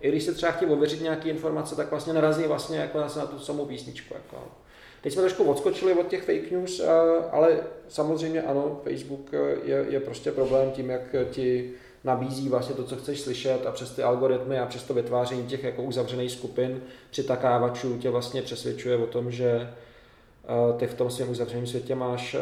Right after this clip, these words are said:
pravdu. Myslím si, že opravdu přispívá k šíření nenávisti a k, eh, k,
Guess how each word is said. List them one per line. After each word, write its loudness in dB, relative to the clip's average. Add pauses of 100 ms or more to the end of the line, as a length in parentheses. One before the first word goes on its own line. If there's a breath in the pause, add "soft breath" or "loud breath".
pravdu. 2 (180)
Myslím -10
si, -10
že -2
opravdu 2
přispívá -4
k -6
šíření -4
nenávisti -2 (260)
a -6 (140)
k, -10
eh, -4
k, -16